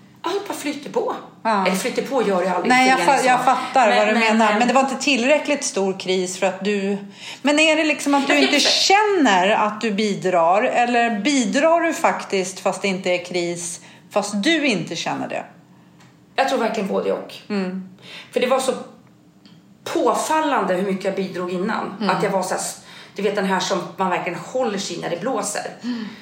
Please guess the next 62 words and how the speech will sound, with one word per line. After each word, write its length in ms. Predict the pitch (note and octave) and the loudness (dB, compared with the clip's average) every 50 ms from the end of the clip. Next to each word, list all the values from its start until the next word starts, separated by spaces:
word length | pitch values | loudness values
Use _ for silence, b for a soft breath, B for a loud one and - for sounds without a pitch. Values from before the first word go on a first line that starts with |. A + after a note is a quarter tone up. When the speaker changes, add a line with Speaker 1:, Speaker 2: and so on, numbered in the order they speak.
| B B - | B B -6
Speaker 1:
Till 260 | - - G#3+ G3 F#3+ | -2 0 0 2 0
att, 180 | F3+ F3+ - - | 0 -2 -2 -4
liksom, 340 | F#3 E3+ - - F3 E3+ F3 | -4 -4 -4 -4 -6 -6 -6
jaha. 240 | D#3+ - - D4 G4 - - - - - - - - - - - - - | -6 -6 -6 -6 -6 -8 -12 -18 -20 -20 -20 -20 -20 -20 -20 -14 -4 -2
Speaker 2:
Men 140 | C#4+ C#4 | 0 0
det 80 | G#3+ G#3+ | 2 2
är 100 | A#3+ D4+ | 2 2
ju 80 | F4 F#4 | 2 2
också 220 | E4 - - - | 0 0 -2 -2
lite 300 | A#3 A3+ B3+ - - G#3+ | -2 -2 -2 -2 -2 -2
moderatorjobbet. 1400 | G3+ G3+ G3+ G3 G3+ G3 G#3+ G3 F3 D#3 - - F3 F3 F3 F3 G#3 C4 D4+ C#4+ G#3 D3 - - - - - - - - - | 0 0 0 0 2 2 4 4 2 0 -2 -2 -2 -2 0 0 0 0 0 0 0 -2 -4 -4 -8 -14 -18 -18 -18 -12 -8
Speaker 1:
Ja, 220 | F#3+ F3+ F3 F#3+ F#3+ | -8 -6 -6 -4 0
jag 80 | - A#3+ | 2 2
vet. 80 | A#3+ A#3 | 2 4
Speaker 2:
Eh, 80 | - A#3+ | 2 2
alltså, 200 | A#3+ - - - | 0 0 -2 0
eller 160 | A#3 A#3+ A#3+ | 0 2 4
hur? 260 | C#4+ E4 D4 G3+ E3 | 4 4 4 4 2
Speaker 1:
Jag 80 | F3 - | 0 0
vet. 220 | F3+ F#3 - - | -2 -4 -4 -2
Speaker 2:
Det 60 | A#3 | 0
är 100 | B3+ C#4+ | 0 2
ju 60 | C4+ | 2
det 120 | C4 C4 A3+ | 2 2 2
du 180 | G3+ G#3+ G#3+ | 2 0 0
gör. 340 | A3 C4+ D#4 A#3+ D#4+ D#4+ - - | 0 2 2 4 4 2 0 0
Du 260 | A#3+ C#4+ D4 D4 D4 | -2 -2 0 2 2
är 100 | C#4 C4+ C4+ C#4 C#4 | 2 2 2 2 0
ju, 60 | B3+ | 0
liksom, 500 | G3+ F3+ F3 - - G3 F3+ F#3 G3 G#3+ | -2 -2 -4 -4 -4 -4 -2 0 2 4
navet. 580 | C4+ C#4 B3+ G#3+ D#3 - - - - - - | 4 4 4 4 2 2 0 -4 -4 -4 -4
Speaker 1:
Mm. 360 | G3 F#3 F3+ F3 F3+ F#3 B B B B B B B B B B B - | -4 -2 -2 -2 -4 -6 B B B B B B B B B B B -12
Speaker 2:
Och 100 | - A3 | -8 -4
sen 180 | - - B3+ B3+ | -2 0 2 4
har 120 | C4+ B3+ | 4 2
du 140 | G#3+ G#3+ G#3 G3+ | 2 0 -2 -2
koll 340 | - - G#3 G3 G3+ G3 | 0 0 0 0 0 0
på 80 | - G#3 | 2 4
allt. 320 | G3 F3+ F3 F3 F3+ F3+ - | 4 6 4 4 2 -2 -4
Och 60 | G3 | -6
sen 180 | - A#3 A3 G#3+ | -4 -4 -2 0
kan 180 | D#4 D4 C#4+ | 0 0 2
det 100 | D4 D4 C#4+ | 2 2 2
ibland 380 | B3+ G#3+ A3 G#3+ G#3 G#3 G#3 | 2 2 2 2 2 2 2
vara 140 | G3+ G3 G3 | 2 2 2
lite 220 | F#3+ F#3 F#3 G3+ | 2 0 -2 -4
kris. 520 | G3+ - - C4+ D#4 D4+ D4+ D4+ C4 - - | -6 -4 -2 -2 0 0 -2 -4 -4 -6 -4
Det 140 | G#3+ G#3 G#3 | -4 -4 -2
kan 140 | - G3+ | -2 -2
vara 100 | G3 F#3+ | -2 0
någon 140 | F#3+ F#3 F#3 | -2 -2 -4
som 140 | F#3 F#3 F#3 | -4 -6 -6
är 40 | F3 | -4
nervös. 760 | F3+ E3+ F3+ F3+ A3 C4+ C#4+ C#4 C#4 C4+ C#4 C4+ - - A3+ | -4 -2 -2 0 2 2 4 4 4 4 2 2 0 -2 -2
Eller 160 | G3 F#3+ F#3 | -2 0 0
någon 180 | F#3 F3+ F#3 | -2 -2 -2
talare 280 | F#3 G3+ F#3+ F3+ F#3 F3+ | -2 0 0 2 0 0
som 140 | F3+ - F#3 | -2 -2 -6
inte 160 | E3 E3 E3+ | -6 -6 -6
dyker 380 | D#3+ F3 F3 E3+ - F3 F#3 A3 | -6 -6 -6 -6 -4 -2 0 0
upp. 380 | C#4 D4+ C#4+ C4 - - - | 0 0 0 -2 -6 -10 -16
Speaker 1:
Mm. 140 | F#3 D#3 | -6 -2